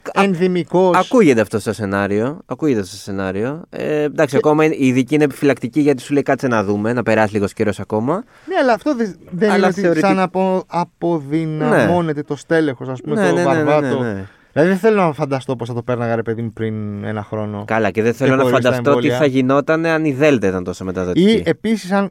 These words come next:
Speaker 2: ένα χρόνο πριν, έτσι, αν καθόμασταν εδώ και μας έλεγε κάποιος ότι, «Κοίταξε να δεις, σε, στο τέλος του χρόνου θα έχεις κάνει τρία εμβόλια κατά του κορονοϊού και θα νοσήσεις».
Speaker 1: Ναι,
Speaker 2: Δεν θα το
Speaker 1: ναι.
Speaker 2: πίστευα.
Speaker 1: Ναι, ναι, ναι, θα λέγεις, «Εντάξει, τότε γιατί να τα κάνω», θα λέγεις. Αλλά αποδείχθηκε γιατί τα κάναμε, γιατί το
Speaker 2: Γιατί
Speaker 1: περνάμε.
Speaker 2: το πέρασα.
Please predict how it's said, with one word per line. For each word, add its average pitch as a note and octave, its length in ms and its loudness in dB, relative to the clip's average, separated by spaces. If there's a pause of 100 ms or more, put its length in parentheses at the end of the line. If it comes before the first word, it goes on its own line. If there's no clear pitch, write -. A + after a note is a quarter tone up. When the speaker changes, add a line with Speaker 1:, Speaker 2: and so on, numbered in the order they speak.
(140)
Speaker 2:
ένα G#3 260 0
χρόνο G#3+ 280 0
πριν, F3 320 -2
έτσι, C#3 220 -6
αν D#3+ 80 -2
καθόμασταν D#3 400 -6
εδώ D3+ 200 0
και A#2 460 -4
μας G#2+ 200 -8
έλεγε D#3+ 260 -2
κάποιος D3 420 -4
ότι, A2+ 100 -18
«Κοίταξε E3 340 -12
να B2 120 -6
δεις, C3 360 -10
σε, C3+ 260 -6 (180)
στο F#3 200 -10
τέλος F3+ 260 0
του - 80 -14
χρόνου D3 460 -4 (200)
θα - 140 -6
έχεις G3 120 -2
κάνει G3+ 220 -2
τρία G3 160 0
εμβόλια C3+ 500 0
κατά C3 240 -4
του B2 60 -14
κορονοϊού A#2+ 640 -4 (160)
και A#3 120 -8
θα A#3+ 100 -6
νοσήσεις». G#3+ 440 -6
Speaker 1:
Ναι, C3+ 80 -2
Speaker 2:
Δεν B2+ 80 2
θα F3 100 4
το G2 60 2
Speaker 1:
ναι. F#2+ 60 -6
Speaker 2:
πίστευα. G#2 380 -10 (220)
Speaker 1:
Ναι, C3 260 2
ναι, A2 120 0
ναι, G2 140 -4
θα G2 120 -6
λέγεις, G#2+ 160 -4
«Εντάξει, G#2 260 -8
τότε C3+ 200 -6
γιατί C3 180 0
να B2+ 60 0
τα A#2 100 0
κάνω», G#2+ 300 0
θα F2+ 120 -8
λέγεις. F2+ 340 -8
Αλλά F#3+ 200 0 (220)
αποδείχθηκε D3 540 0
γιατί A2 160 0
τα G#2+ 100 -4
κάναμε, F#3 400 -4
γιατί F3 200 -6
το E3+ 120 -6
Speaker 2:
Γιατί D3+ 180 -2
Speaker 1:
περνάμε. B2+ 240 0
Speaker 2:
το A2+ 60 0
πέρασα. D#3 500 0